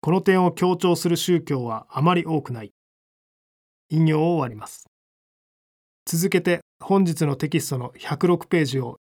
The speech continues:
一部省略しながら引用します。「最も良い祈りは実相を祈ることです。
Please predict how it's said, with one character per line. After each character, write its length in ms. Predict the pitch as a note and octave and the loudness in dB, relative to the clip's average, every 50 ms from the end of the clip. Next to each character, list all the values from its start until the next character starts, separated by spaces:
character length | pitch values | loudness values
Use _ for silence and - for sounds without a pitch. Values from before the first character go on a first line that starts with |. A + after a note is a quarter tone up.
| _ _ _ - | _ _ _ -12
一 280 | - D3 C3+ - G3 | -10 -8 -4 -2 0
部 100 | E3+ E3+ | 0 0
省 240 | D#3+ - E3+ F3 F3 | 0 0 0 0 0
略 160 | F3 E3+ E3 | 0 0 -2
し 120 | - - F3 | -2 0 0
な 100 | E3+ E3 | 0 0
が 100 | D#3+ E3 | 0 0
ら 180 | F3 F3+ F3 D#3+ | 0 -2 -2 -2
引 140 | D#3+ C#3 C3+ | -4 -2 -2
用 160 | C3 B2+ B2 | -2 -4 -4
し 160 | - - - | -8 -8 -10
ま 100 | A#2+ A2+ | -10 -12
す。 280 | - - - - - _ _ _ _ _ _ _ _ _ _ _ _ _ _ _ _ _ _ _ _ _ _ _ _ _ _ - C#3+ C#3+ D3+ D#3 - _ - | -12 -14 -16 -16 -18 _ _ _ _ _ _ _ _ _ _ _ _ _ _ _ _ _ _ _ _ _ _ _ _ _ _ -6 -2 -2 -2 -2 -4 _ 0
「最 100 | - G#3+ | 2 4
も 100 | A3 G3+ | 4 4
良 160 | F#3+ F#3+ F3+ | 4 4 4
い 100 | E3 D#3 | 4 4
祈 220 | D3+ D#3+ D#3 D3 C#3+ | 2 2 2 0 0
り 40 | C3+ | -2
は 160 | A#2 A2+ - _ _ _ _ _ _ _ _ _ _ _ - | -4 -6 -12 _ _ _ _ _ _ _ _ _ _ _ -8
実 360 | C3+ C3+ C#3 C3 - - - | -6 -4 -4 -4 -4 -2 2
相 120 | G#3+ G#3+ | 4 4
を 120 | G3 F3 E3 | 4 4 2
祈 140 | D3 C#3+ C3+ | 2 0 -2
る 80 | C3 | -2
こ 100 | C3 C3 | -4 -6
と 120 | - C3+ A2+ | -8 -8 -10
で 100 | A2 - | -12 -12
す。 200 | - - - | -16 -20 -20